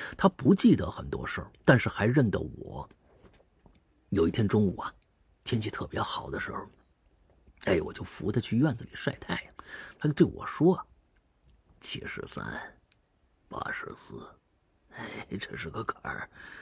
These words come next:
过去了就能活，过不去了，哎，这辈子就这样了。”哎，我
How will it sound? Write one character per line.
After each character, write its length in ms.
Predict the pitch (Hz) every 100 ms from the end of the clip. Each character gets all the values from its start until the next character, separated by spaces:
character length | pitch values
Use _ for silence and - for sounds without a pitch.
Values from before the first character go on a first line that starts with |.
| - - -
过 240 | - 113 -
去 120 | -
了 180 | 65 71
就 180 | - -
能 200 | - -
活， 380 | - - - - - -
过 200 | - -
不 120 | -
去 220 | - -
了， 420 | - - - - - _ _ -
哎， 640 | - - - - - -
这 120 | - -
辈 240 | - -
子 100 | - -
就 180 | - -
这 160 | -
样 260 | - - -
了。” 200 | - - _ _ _ _ _ _ _ _ _ _ _ _ _ _ -
哎， 40 | 92
我 240 | - 123